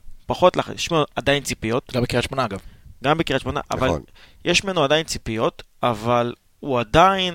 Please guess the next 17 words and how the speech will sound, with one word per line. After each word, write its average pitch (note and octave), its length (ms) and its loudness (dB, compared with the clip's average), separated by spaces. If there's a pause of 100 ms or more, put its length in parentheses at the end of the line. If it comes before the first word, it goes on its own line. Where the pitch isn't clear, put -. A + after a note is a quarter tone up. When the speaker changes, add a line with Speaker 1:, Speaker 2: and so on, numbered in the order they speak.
Speaker 1:
לא D#3+ 460 4
שחקן E3 600 -2
שיודע B2+ 540 2
ויכול C3+ 420 -2
להוביל B2 340 -2
קבוצה. B2+ 340 0 (600)
גם D#3+ 200 4
במכבי C#3 400 2
נתניה B2+ 340 -2
ראינו B2 320 -4
את D#3+ 60 -4
זה. G3+ 120 4 (720)
הוא C#3+ 200 -4
שחקן, G#3 440 0
אתה G#3 100 -2
יודע, A3+ 300 2
של G3 380 0